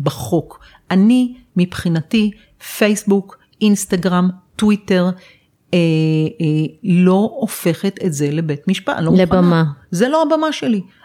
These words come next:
Speaker 1: אני בבמה הזאת מנצלת אג'נדות חברתיות שחשובות לי, אני מקדמת חו-, אני מקדמת דברים שחשובים לי,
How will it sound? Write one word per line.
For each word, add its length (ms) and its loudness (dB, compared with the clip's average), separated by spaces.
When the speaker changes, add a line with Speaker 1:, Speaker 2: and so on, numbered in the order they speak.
Speaker 1:
אני 160 2
בבמה 400 2
הזאת 360 -2
מנצלת 580 -2
אג'נדות 460 0
חברתיות 640 -2
שחשובות 720 -2
לי, 140 -2
אני 160 2
מקדמת 580 0
חו-, 180 -4
אני 140 2
מקדמת 420 0
דברים 220 -2
שחשובים 520 -2
לי, 120 -2